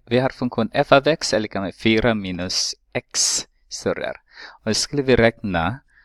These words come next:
eh, f av sju. Alltså sju är x. Som ni ser där, x är sju.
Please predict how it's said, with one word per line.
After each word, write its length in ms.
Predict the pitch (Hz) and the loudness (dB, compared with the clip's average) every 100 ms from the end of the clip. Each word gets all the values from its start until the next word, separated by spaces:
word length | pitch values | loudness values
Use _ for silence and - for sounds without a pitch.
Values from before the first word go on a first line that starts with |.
| _ _ _ - - - | _ _ _ -20 -8 0
eh, 340 | 95 87 87 - _ _ - | 2 2 0 -4 _ _ 0
f 240 | 160 - | 0 0
av 200 | 107 92 | 0 0
sju. 420 | - - 110 190 - _ _ _ _ - | -2 2 4 4 -2 _ _ _ _ -12
Alltså 300 | - - - - - - - - - - | -10 -6 -8 -8 -20 -20 -20 -20 -18 -2
sju 200 | 123 190 | 2 2
är 220 | - 147 - | 2 -4 -8
x. 480 | - - - - - _ _ _ _ | -16 -12 -10 -10 -12 _ _ _ _
Som 220 | - 110 | -12 -10
ni 100 | 101 | -8
ser 220 | - 78 | -6 -6
där, 260 | - 62 - - | -6 -12 -12 -8
x 380 | 117 - - - | -8 -6 -12 -2
är 400 | 110 90 98 - - _ _ | 0 0 -2 -8 -20 _ _
sju. 480 | _ - - 80 120 | _ -8 -4 -2 -4